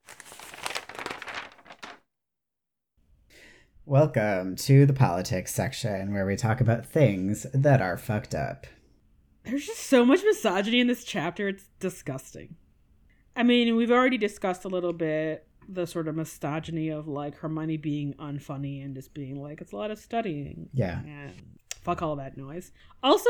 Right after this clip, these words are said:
Speaker 2: we get Sirius being so mean about Bertha.
Speaker 1: Yeah.
Speaker 2: Like,
Speaker 1: What the fuck?
Speaker 2: unnecessarily.
Speaker 1: <laughs> Yeah.
Speaker 2: And it's just like, cool, okay. Um, you didn't need to say all those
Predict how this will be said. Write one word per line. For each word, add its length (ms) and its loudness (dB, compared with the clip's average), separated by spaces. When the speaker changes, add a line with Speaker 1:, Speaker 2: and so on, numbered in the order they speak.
Speaker 2:
we 160 6
get 440 0
Sirius 500 6
being 220 8
so 500 6
mean 340 6
about 380 2
Bertha. 560 0
Speaker 1:
Yeah. 360 6
Speaker 2:
Like, 300 -4
Speaker 1:
What 100 2
the 40 -14
fuck? 280 8
Speaker 2:
unnecessarily. 1400 4
Speaker 1:
<laughs> 40 -2
Yeah. 320 0
Speaker 2:
And 120 -2
it's 100 -8
just 220 -8
like, 460 -2
cool, 600 2
okay. 680 -2
Um, 640 -6
you 160 -10
didn't 380 0
need 120 -2
to 60 -4
say 160 -4
all 80 -2
those 260 -8